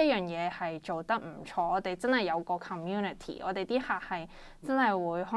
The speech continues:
能試完某啲嘢會回圖啊，佢會可能話返，我一定唔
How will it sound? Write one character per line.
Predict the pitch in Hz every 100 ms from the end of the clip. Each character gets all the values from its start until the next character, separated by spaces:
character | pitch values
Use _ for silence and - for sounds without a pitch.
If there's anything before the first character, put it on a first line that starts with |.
| 240
能 | 190
試 | - 214 202
完 | 180
某 | 175
啲 | 190 247 233
嘢 | 196
會 | 208 202 196
回 | 165 165
圖 | - 165 160
啊， | 180 180 180 180 - 370 -
佢 | 220
會 | 208 208
可 | 220 240 220
能 | 170
話 | 185 190
返， | 240 254 254 - - -
我 | 254 262
一 | 294 392
定 | 285
唔 | 190